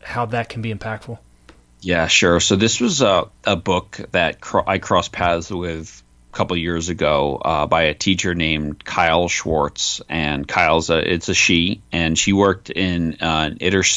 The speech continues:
Speaker 2: inner city school.
Speaker 1: Mm-hmm.
Speaker 2: And, you know, she had students that she really felt like, "If I am going to connect with these students, I need to get to know them better,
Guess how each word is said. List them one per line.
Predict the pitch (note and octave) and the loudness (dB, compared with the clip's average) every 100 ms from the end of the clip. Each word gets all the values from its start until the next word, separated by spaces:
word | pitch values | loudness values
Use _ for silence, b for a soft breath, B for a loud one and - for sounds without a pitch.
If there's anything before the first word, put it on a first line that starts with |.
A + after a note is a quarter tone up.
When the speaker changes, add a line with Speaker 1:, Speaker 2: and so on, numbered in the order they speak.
| - | -4
Speaker 2:
inner | - G2 F#2+ | 0 2 2
city | - F2+ F2+ | 0 -2 -2
school. | - F2 D2+ D#2 - B B | -4 -2 -2 -4 -8 B B
Speaker 1:
Mm-hmm. | A#2 G#2+ A#2 - | -10 -8 -8 -4
Speaker 2:
And, | F2 E2 D#2+ E2 D#2+ E2+ - | -2 0 0 -2 -4 -10 -8
you | - | -2
know, | G#2+ G#2 | 0 0
she | - A2+ | 0 0
had | G2 G2 F#2 F2 | 2 0 0 -2
students | - B2+ A#2+ F#2 E2 - - - _ | -2 -2 -2 -4 -6 -8 -10 -12 _
that | - F2 D2+ D2+ - | -6 -2 -2 -4 -8
she | - - | -4 0
really | G2+ A2+ A2 | 4 4 4
felt | - G2+ | 2 0
like, | F#2+ F2+ | 0 -2
"If | F#2+ F2 | -4 -2
I | F#2+ | 0
am | A2+ | 0
going | B2+ G#2 G2 | -2 -2 -2
to | F#2 | -4
connect | - F2 D#2 - | -4 -6 -6 -6
with | E2 | -6
these | D#2 - | -4 -4
students, | - F#2+ E2 - | 0 0 0 0
I | F#2 | 2
need | B2+ G#2 | 2 2
to | E2+ | 0
get | - F2 | -2 -6
to | - | -4
know | D#2+ D#2 D#2+ | -2 0 0
them | D#2+ D2 | -2 -4
better, | D2 - - | -6 -8 -14